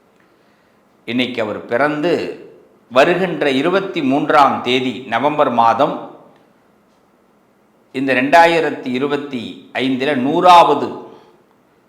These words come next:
பிறந்த நாளை கொண்டாடப் போகிறார். இது நூறாவது ஆண்டு.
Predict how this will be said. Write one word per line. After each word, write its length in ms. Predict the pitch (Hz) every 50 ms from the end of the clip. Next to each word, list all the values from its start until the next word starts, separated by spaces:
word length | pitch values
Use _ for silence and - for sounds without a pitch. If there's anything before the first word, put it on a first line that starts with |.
| _ _ _ _
பிறந்த 360 | - 120 120 131 135 131 135
நாளை 500 | 127 123 117 107 101 104 135 160 156 -
கொண்டாடப் 440 | 107 107 104 98 101 95 95 101 -
போகிறார். 360 | - 78 - - 78 71 67
இது 200 | 98 104 104 107
நூறாவது 580 | 107 113 135 160 175 175 180 170 160 143 127 113
ஆண்டு. 400 | 104 95 107 117 123 127 - -